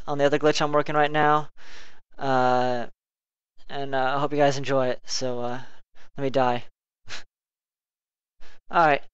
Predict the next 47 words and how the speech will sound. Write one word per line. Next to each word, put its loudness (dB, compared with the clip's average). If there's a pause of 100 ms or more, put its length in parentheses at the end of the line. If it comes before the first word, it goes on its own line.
(140)
as -8
promised, -4 (240)
I'll -10
show 0
you 0
the 0
other 0
one -4
I'm -6
working -4
on -4
right -4
now. -4 (880)
If -10
you -2
guys 6
can -6
give 0
me 0
a 0
tip, -2 (1080)
is -6
I, 6
I 4
haven't 0
been 0
able 0
to -4
figure -2
this -4
one -4
out -2
myself. -2 (600)
Uh, -4
it -8
just, -4 (340)
same -2
one 0
before. 2 (580)
Walk -4
and -4
jump 0
up -6
on -4
this -6
ledge, 0 (680)
crouch, 0